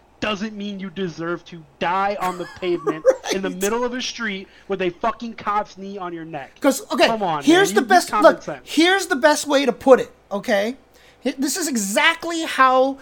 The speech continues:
Speaker 2: you state it, okay? If George Floyd was white and had all of the same criminal activities, he would be alive. Hundred percent.
Speaker 1: Absolutely.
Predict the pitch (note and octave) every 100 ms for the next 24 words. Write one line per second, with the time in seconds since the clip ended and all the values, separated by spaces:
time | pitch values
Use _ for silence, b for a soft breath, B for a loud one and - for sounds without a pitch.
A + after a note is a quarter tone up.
0 | B - G3 A#3 - B3 A3+ D3+ - G#3
1 | - G3 F3+ G3 b b b b b _
2 | _ _ _ _ _ - C#4 F#4+ G4+ -
3 | - - _ _ _ _ _ _ E3 G#3
4 | D4+ E4+ - D4 C#4+ B3+ A#3+ A#3 A#3 _
5 | _ G#3 A3+ F3+ F#3 A#3 F#3 - - -
6 | _ _ b b G#3+ F3+ G3+ - _ -
7 | B3+ D#4+ G4 G4 F4 - D#4+ D4 C#4+ -
8 | C#4+ C#4 C4+ C4 B3+ B3+ A#3 A#3+ - B3
9 | B3 B3+ C4+ D#4+ - - _ _ _ _
10 | _ _ C4 C4+ C#4 G#3+ F#3 B3 A3+ E3+
11 | - _ _ _ _ _ _ _ _ _
12 | - C4 C#4 D4 D#4+ C#4+ F3